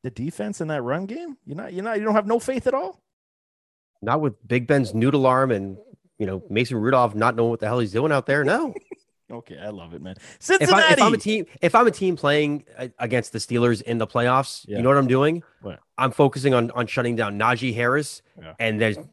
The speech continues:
Speaker 2: just hoping that Big Ben doesn't beat you, because Claypool's out for the next who knows how many weeks. We have no Juju.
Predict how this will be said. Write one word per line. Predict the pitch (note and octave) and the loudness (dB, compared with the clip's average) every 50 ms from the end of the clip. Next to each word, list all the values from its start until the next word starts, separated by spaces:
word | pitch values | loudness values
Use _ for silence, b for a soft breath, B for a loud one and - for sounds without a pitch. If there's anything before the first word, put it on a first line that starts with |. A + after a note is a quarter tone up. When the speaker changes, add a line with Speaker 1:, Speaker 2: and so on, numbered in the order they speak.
| _ _ | _ _
Speaker 2:
just | - B2+ C3 A#2 B2 G#2+ - - | -10 -8 -4 -4 -4 -6 -6 -6
hoping | - - B2+ A#2+ - B2 A#2 G#2+ | -2 0 0 0 2 2 0 2
that | G#2+ G#2+ F2 | 0 -2 -2
Big | - A2 G2+ F2 | -2 -4 -2 -2
Ben | F2+ G2 F#2+ F#2 | -2 -4 -2 -4
doesn't | F#2+ F#2 F2+ F2+ E2+ | -6 -8 -8 -10 -10
beat | - F#2+ F2+ | -10 -12 -12
you, | E2+ E2+ E2+ | -12 -14 -14
because | D#2+ F#2+ - - G#2 F#2+ F#2 F#2 b b b b b b b - | -12 -12 -8 -6 -6 -6 -6 -8 b b b b b b b -6
Claypool's | - C3 C#3 C#3 - D3 C#3 A#2+ A2+ | -2 0 0 0 2 2 2 2 2
out | A2+ A2 A2 | 2 0 0
for | - B2 | -2 -4
the | G#2+ G#2 | -4 -2
next | G#2 G#2 - - | -2 -4 -4 -6
who | - - B2 A#2 | -8 -4 0 2
knows | A#2 A2 G#2+ | 2 2 2
how | - A2+ G#2+ | 0 -2 -2
many | G2+ G#2+ G#2 G2 | -2 -2 -4 -4
weeks. | F2+ G2+ G#2 G2 - - | -4 -4 -4 -6 -4 -2
We | G#2+ | -2
have | A2 A2 | 0 2
no | A#2 A2+ A2 | 2 2 0
Juju. | - - G#2+ G#2 F#2+ G#2+ G#2+ G#2 G#2+ | 0 -2 -6 -6 -4 -2 -2 0 -2